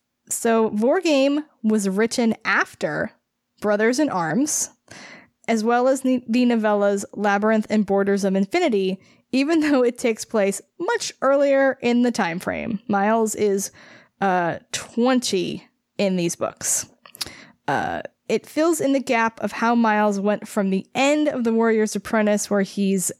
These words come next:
finally in the Imperial Academy, um, and then the beginning of Brothers in Arms, where he is back with the Dendari mercenaries.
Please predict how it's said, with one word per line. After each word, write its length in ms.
finally 920
in 420
the 160
Imperial 380
Academy, 600
um, 640
and 200
then 300
the 140
beginning 580
of 280
Brothers 380
in 140
Arms, 580
where 180
he 340
is 380
back 480
with 300
the 180
Dendari 520
mercenaries. 760